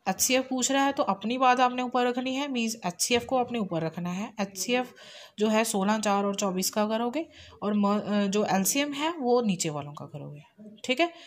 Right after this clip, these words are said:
फिफ्थ क्वेश्चन में पावर्स नेगेटिव्स दे रखी हैं, आपने देखना है कि एलसीएम में कौन सी घात लेनी होती है और ट्राई करना है, ठीक है।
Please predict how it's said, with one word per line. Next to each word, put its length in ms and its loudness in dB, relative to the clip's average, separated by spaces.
फिफ्थ 300 -2
क्वेश्चन 340 2
में 400 -2
पावर्स 520 0
नेगेटिव्स 560 0
दे 160 4
रखी 300 -2
हैं, 220 -4
आपने 340 -4
देखना 380 -4
है 160 -6
कि 200 -10
एलसीएम 380 -2
में 100 -4
कौन 220 -6
सी 180 0
घात 260 2
लेनी 240 -2
होती 300 -2
है 180 0
और 260 0
ट्राई 180 2
करना 300 -12
है, 120 -18
ठीक 160 -6
है। 100 -4